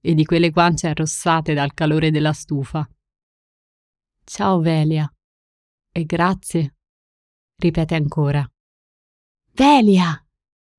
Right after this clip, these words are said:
Ce l'hai fatta, Demetrio! Hai detto Velia, non Vilia! L'hai detto giusto, alleluia!" Per un attimo ridono tutti.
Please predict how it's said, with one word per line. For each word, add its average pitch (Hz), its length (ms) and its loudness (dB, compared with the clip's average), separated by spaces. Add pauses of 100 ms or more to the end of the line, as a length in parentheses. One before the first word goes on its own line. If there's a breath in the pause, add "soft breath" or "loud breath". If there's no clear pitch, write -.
(140)
Ce - 160 2
l'hai 330 160 4
fatta, 247 420 2
Demetrio! 202 680 4 (380)
Hai 285 120 4
detto 330 340 4
Velia, 202 480 4 (420)
non 359 300 4
Vilia! 175 640 4 (580)
L'hai - 200 2
detto 330 340 2
giusto, 277 460 4
alleluia!" 202 760 4 (1120)
Per 175 180 2
un 190 120 4
attimo 226 640 -2 (360)
ridono 185 440 2
tutti. 156 540 -6